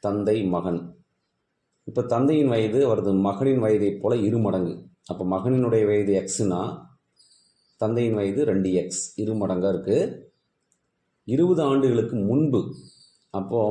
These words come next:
முன்பு அப்படின்னா இருபது கழிச்சுக்கலாம். இரண்டு எக்ஸில் இருபது கழிங்க. அப்போ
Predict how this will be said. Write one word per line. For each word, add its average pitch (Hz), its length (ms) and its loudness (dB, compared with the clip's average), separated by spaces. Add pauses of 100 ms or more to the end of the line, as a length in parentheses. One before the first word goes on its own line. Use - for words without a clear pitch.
முன்பு 135 340 2 (100)
அப்படின்னா 101 340 0 (440)
இருபது 113 320 2
கழிச்சுக்கலாம். 95 520 -2 (240)
இரண்டு 107 280 0
எக்ஸில் 101 340 -2
இருபது 98 240 0 (120)
கழிங்க. 90 320 0 (960)
அப்போ 113 160 -2